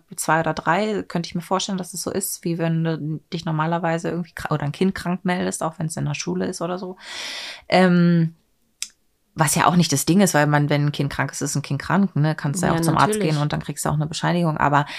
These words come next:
Speaker 1: dass natürlich die meisten dann so mit den Augen rollen.
Speaker 2: Dabei
Speaker 1: Und sagen
Speaker 2: ist es
Speaker 1: so,
Speaker 2: sowas Normales,
Speaker 1: „Ach
Speaker 2: ja.
Speaker 1: ja, jetzt ist natürlich wieder das Kind krank.“ Ja, das habe ich mir dann auch so ausgesucht, oder wie?
Speaker 2: Ja.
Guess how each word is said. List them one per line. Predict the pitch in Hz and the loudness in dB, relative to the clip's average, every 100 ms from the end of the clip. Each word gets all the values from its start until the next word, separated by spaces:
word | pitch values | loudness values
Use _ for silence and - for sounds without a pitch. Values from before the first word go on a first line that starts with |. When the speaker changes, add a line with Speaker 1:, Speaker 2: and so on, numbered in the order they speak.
| - | -4
Speaker 1:
dass | 156 | 0
natürlich | 185 170 165 | 2 2 2
die | 180 | 6
meisten | 156 151 - | 6 4 4
dann | 185 175 | 4 4
so | 180 | 4
mit | 175 | 4
den | 190 | 4
Augen | - 180 180 | 6 6 6
rollen. | 147 147 147 156 - _ _ _ _ _ | 4 4 4 0 -6 _ _ _ _ _
Speaker 2:
Dabei | 143 196 | -6 0
Speaker 1:
Und | 190 | 4
sagen | 190 160 | 6 6
Speaker 2:
ist | 160 | 6
es | 165 | 6
Speaker 1:
so, | |
Speaker 2:
sowas | - 277 262 | 6 6 4
Normales, | 269 254 247 262 190 160 - | 4 4 2 2 0 0 2
Speaker 1:
„Ach | 226 214 | 2 4
Speaker 2:
ja. | 165 156 - - | 6 6 6 2
Speaker 1:
ja, | 156 | 0
jetzt | 156 | -2
ist | - - | -2 0
natürlich | 165 165 160 | 2 2 -2
wieder | 151 151 | 0 0
das | 160 | -2
Kind | - 170 | -4 -4
krank.“ | 156 160 | -4 4
Ja, | 170 | 6
das | 165 - | 6 4
habe | 170 | 2
ich | 175 - | 2 0
mir | 190 | 0
dann | 175 160 | 2 2
auch | 151 | 2
so | 180 | 4
ausgesucht, | 151 160 - 151 143 - | 4 4 0 -4 -4 -4
oder | 147 143 | -4 -2
wie? | 143 165 | -4 -4
Speaker 2:
Ja. | 196 226 202 | 0 4 4